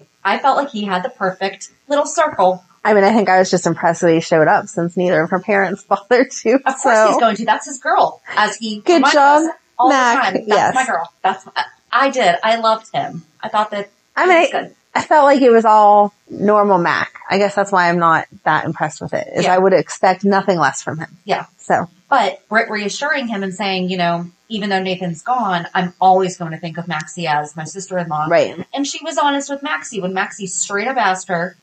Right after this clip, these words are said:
Speaker 1: "How long have you known?" And she's like, "Well, I had my suspicions. Here's what Peter did.
Speaker 2: Mm-hmm.
Speaker 1: I didn't know how much I could trust my mom."
Speaker 2: Right.
Speaker 1: I felt like she did a good job.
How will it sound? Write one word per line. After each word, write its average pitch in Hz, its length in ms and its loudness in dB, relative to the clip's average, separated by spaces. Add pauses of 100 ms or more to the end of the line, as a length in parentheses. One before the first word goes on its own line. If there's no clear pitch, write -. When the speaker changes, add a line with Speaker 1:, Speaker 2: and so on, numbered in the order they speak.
(120)
Speaker 1:
"How 190 160 0
long 202 180 -2
have 214 100 -10
you 240 120 -6
known?" 180 300 0
And 175 180 -8
she's 185 140 -10
like, 175 160 -6
"Well, 165 80 0
I 160 60 -2
had 165 180 -6
my 220 80 -6
suspicions. 226 720 -12 (180)
Here's - 240 0
what 262 140 -4
Peter 214 260 -2
did. 220 360 -8 (180)
Speaker 2:
Mm-hmm. 214 300 6
Speaker 1:
I 247 80 2
didn't 185 180 0
know 233 100 4
how 254 120 2
much 226 180 -2
I 254 80 -8
could 269 120 -4
trust 196 200 -2
my 262 80 0
mom." 185 460 -2
Speaker 2:
Right. 190 320 0 (260)
Speaker 1:
I 370 180 -2
felt 539 200 -2
like 392 140 -4
she 339 200 -8
did 349 140 -6
a 320 80 -8
good 302 200 -12
job. 240 360 -2